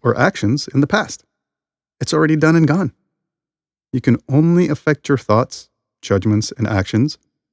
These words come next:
right here, right now. Thirdly, this quote is a reminder that once we commit to doing an action, it is an end to itself. In other words,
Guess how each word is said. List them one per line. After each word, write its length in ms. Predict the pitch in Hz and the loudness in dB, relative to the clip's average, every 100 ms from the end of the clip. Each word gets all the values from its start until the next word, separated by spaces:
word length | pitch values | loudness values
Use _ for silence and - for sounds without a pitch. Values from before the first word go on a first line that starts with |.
| _ - | _ -8
right 320 | 95 95 147 | -2 2 2
here, 380 | - 151 143 156 _ _ _ _ | 2 0 0 -4 _ _ _ _
right 280 | 98 101 120 | 0 2 2
now. 200 | 98 90 _ _ _ _ _ _ _ _ _ _ _ _ _ _ _ _ _ _ _ _ _ _ _ _ _ _ _ _ 233 | -2 -6 _ _ _ _ _ _ _ _ _ _ _ _ _ _ _ _ _ _ _ _ _ _ _ _ _ _ _ _ 2
Thirdly, 400 | 262 143 110 170 _ _ _ _ _ _ - | 4 4 0 0 _ _ _ _ _ _ -2
this 220 | 131 131 | 2 2
quote 320 | - - 226 | 0 0 0
is 100 | 180 | 2
a 60 | 156 | 4
reminder 680 | 131 110 117 143 151 151 147 | 6 6 6 4 4 2 2
that 280 | 107 104 | 0 0
once 280 | 120 123 131 | 0 -2 2
we 200 | 123 117 - | 2 2 -2
commit 360 | - 101 90 95 | -6 -2 -2 -2
to 180 | - 131 | -2 2
doing 200 | 151 156 | 6 6
an 80 | |
action, 400 | 151 165 214 254 - _ _ _ _ _ _ | 4 2 0 -2 -4 _ _ _ _ _ _
it 100 | 139 | 2
is 120 | 143 | 4
an 120 | 135 131 | 4 2
end 260 | 156 175 156 | 2 2 0
to 140 | - 135 | -2 -2
itself. 380 | - 151 107 _ _ _ _ _ _ _ _ _ _ _ _ _ _ 156 | 0 -4 -4 _ _ _ _ _ _ _ _ _ _ _ _ _ _ -2
In 80 | |
other 120 | 220 180 | 2 4
words, 300 | 101 147 | 2 0